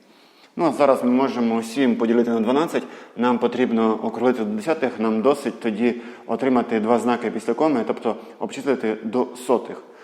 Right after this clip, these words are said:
Ну що ж, е, записуємо тоді, що треба сім поділити на дванадцять. Записуємо сім, що ділиться,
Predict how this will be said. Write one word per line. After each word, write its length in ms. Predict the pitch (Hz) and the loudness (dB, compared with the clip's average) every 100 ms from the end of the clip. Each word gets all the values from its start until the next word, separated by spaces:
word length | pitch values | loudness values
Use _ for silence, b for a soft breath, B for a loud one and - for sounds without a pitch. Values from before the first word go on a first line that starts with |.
| B B B B _ _ _ - | B B B B _ _ _ -4
Ну 100 | 170 | 0
що 260 | - 135 | 4 4
ж, 200 | 120 - | 4 0
е, 300 | 123 120 120 | 0 2 0
записуємо 600 | 117 123 147 131 123 117 | 0 0 -2 0 0 0
тоді, 500 | 117 110 117 120 120 120 | -2 -4 0 2 0 -2
що 500 | - - 127 123 117 117 - - B B - | -8 0 2 2 0 -4 -12 -14 B B -20
треба 600 | - 135 117 120 113 113 | 0 2 4 4 2 -2
сім 360 | - - 156 170 | -8 -6 -4 -4
поділити 580 | 160 113 110 131 139 117 | -4 -2 2 2 0 0
на 140 | 110 | -2
дванадцять. 580 | 104 117 107 - 101 - - | -2 -2 -2 -6 -12 -14 -14
Записуємо 600 | 98 104 101 104 101 101 | -14 -12 -12 -10 -10 -12
сім, 280 | - 127 160 135 - - _ _ - - B B B B B _ _ _ | -4 -4 -4 -8 -20 -20 _ _ -20 -20 B B B B B _ _ _
що 240 | - 147 | -10 -2
ділиться, 580 | 127 101 104 110 - 170 | -2 -2 -6 -8 -8 -10